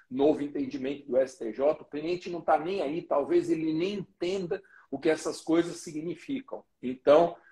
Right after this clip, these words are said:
do que você falou até agora, Rafael, o mais brilhante de tudo foi isso mesmo. Estabeleça um nicho da sua preferência, quem é aluno meu, ou tributário, ou defesa de servidores, e produza conteúdo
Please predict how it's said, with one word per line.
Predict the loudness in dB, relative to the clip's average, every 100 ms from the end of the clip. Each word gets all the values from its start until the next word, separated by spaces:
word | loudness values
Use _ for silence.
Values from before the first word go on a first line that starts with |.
| -4
do | -2
que | 2
você | 4 4
falou | 6 6 6
até | 4 4
agora, | 4 4 2 2
Rafael, | -2 -2 2 2 0
o | -2
mais | -4 -4 -8
brilhante | -6 -4 -2 0 0 0 -6 -14 -16 _ _ _
de | -10 -10
tudo | -6 -4 -4 -4
foi | -2 0
isso | 0 -2 -8
mesmo. | -4 0 0 -2 -8 -18 _
Estabeleça | -6 0 2 2 4 2 2 -6
um | -2
nicho | -2 0 -2 -4 -8 -6
da | -6
sua | -4 -6
preferência, | -6 -6 -4 -2 -2 -4 -6 -14
quem | -4 2
é |
aluno | 4 4 2 2
meu, | 4 6 6 2 _ _
ou | 4 4
tributário, | 4 0 -2 0 4 6 4
ou |
defesa | 2 -4 0 0 0
de | -6
servidores, | -6 -4 -4 -4 0 6 6 4 -2
e | 0
produza | 4 4 4 0 2 -2
conteúdo | -2 -4 0 4 6 6 4 -4